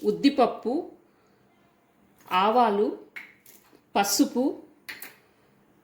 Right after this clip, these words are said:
ఎండుమిర్చి వించుకొని పక్కన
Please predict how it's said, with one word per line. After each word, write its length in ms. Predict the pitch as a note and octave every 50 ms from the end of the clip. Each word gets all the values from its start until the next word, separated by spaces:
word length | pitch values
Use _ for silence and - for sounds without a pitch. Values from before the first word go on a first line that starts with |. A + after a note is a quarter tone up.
| _ - - A#3
ఎండుమిర్చి 560 | A#3 A#3 A#3+ D#4 C#4 C#4 B3+ - - - D4 E4 G4 - - - - _ _ _ _ _ _ _ _ _ _ _ - G3
వించుకొని 520 | G#3 A3 A#3 A3+ - - - C4 A#3+ D4 - - - - - _ -
పక్కన 280 | G#3+ G#3 - B3+ A#3+